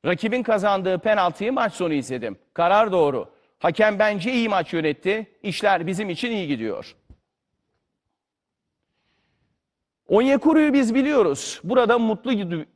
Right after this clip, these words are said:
mutlu gibi duruyor. Henüz hazır değil. Benim Onyekuru ısrarım çok net.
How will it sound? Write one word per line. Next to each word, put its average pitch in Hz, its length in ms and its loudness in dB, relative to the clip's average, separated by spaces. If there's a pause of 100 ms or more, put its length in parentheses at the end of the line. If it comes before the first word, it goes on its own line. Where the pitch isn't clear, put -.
(100)
mutlu 220 300 -2
gibi 180 240 0
duruyor. 131 600 -2 (140)
Henüz 214 300 -2
hazır 175 380 0
değil. 175 460 2
Benim 208 300 0
Onyekuru 190 540 -2
ısrarım 196 520 2
çok 208 300 0
net. 180 380 -2